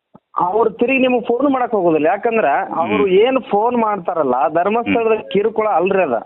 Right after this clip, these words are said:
Speaker 2: ಹ್ಮ್.
Speaker 1: ನಿಜವಾಗಿ ಧರ್ಮಸ್ಥಳದ ಕಿರುಕುಳ ಅಲ್ವೇ ಅಲ್ಲ.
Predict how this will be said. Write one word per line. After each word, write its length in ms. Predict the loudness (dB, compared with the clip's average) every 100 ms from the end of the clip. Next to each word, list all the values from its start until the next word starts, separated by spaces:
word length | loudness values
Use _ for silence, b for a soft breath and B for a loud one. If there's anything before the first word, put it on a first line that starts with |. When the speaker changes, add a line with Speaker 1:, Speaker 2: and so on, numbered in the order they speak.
| -10 _ _ _ _ -2
Speaker 2:
ಹ್ಮ್. 120 | 0
Speaker 1:
ನಿಜವಾಗಿ 500 | 0 0 0 0 -2
ಧರ್ಮಸ್ಥಳದ 460 | -2 -2 -2 -4
ಕಿರುಕುಳ 420 | -4 0 0 2 0
ಅಲ್ವೇ 300 | 2 4 4
ಅಲ್ಲ. 220 | 2